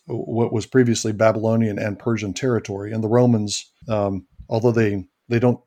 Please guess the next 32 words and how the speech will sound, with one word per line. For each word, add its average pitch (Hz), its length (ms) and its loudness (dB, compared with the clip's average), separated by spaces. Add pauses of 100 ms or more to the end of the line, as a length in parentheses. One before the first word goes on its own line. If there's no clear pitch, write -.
(120)
they 127 80 4
don't 120 180 2
conquer 120 300 0
the 101 100 -4
Persians, 107 420 2
but 104 140 -4
they're 113 100 0
extending 123 440 2
over 107 120 2
the 104 100 -6
same 117 200 0
kind 101 220 -4
of 95 160 -14 (260)
area. 101 440 2 (280)
So 143 120 2
I - 40 4
think, 196 180 4
it, 180 260 -6 (200)
so - 140 4
I 151 40 6
think 190 180 4
that 120 160 2
the, 110 320 4 (420)
yeah, 120 220 4 (520)
historically 139 680 4
you 113 80 2
have 113 180 2
this 110 160 -2
kind 110 220 -2
of 98 180 -4 (460)
process 120 420 2
of 107 140 0